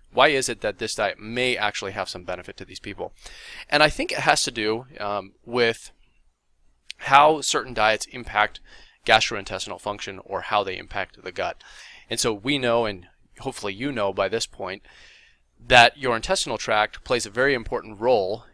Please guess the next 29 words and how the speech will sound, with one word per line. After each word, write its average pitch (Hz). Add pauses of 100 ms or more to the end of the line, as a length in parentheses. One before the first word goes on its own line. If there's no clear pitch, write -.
in 98
helping 120
to -
regulate 104
and 113
control 95
your 98
immune 92
system. - (1000)
And 135
what 127
I 117
mean 143
by 123
that 107
is 104
there 113
are 107
certain, 127 (360)
um, 98
intestinal 110
issues, 120 (640)
um, 104
including 117 (200)
disruption 113
in 98
your 95
gut 95
microbiome, 101